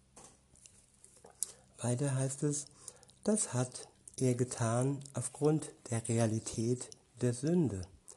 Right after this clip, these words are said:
Damit hat er die Sünde verurteilt, indem er ein Mensch wie wir wurden.“ Normalerweise verurteilt uns die Sünde,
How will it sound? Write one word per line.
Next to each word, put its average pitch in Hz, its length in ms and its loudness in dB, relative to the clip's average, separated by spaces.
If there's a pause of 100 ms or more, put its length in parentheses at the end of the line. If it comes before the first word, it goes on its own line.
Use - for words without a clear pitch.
(500)
Damit 208 400 4
hat - 240 -2
er 123 300 4
die 113 160 0
Sünde 127 600 2
verurteilt, 110 1080 -2 (500)
indem 147 420 2
er 131 320 2 (500)
ein 180 180 4
Mensch 135 420 2 (120)
wie 143 200 0
wir 123 340 2 (220)
wurden.“ 117 560 -2 (960)
Normalerweise 135 800 4
verurteilt 123 960 0
uns - 600 4
die 107 80 0
Sünde, 110 500 2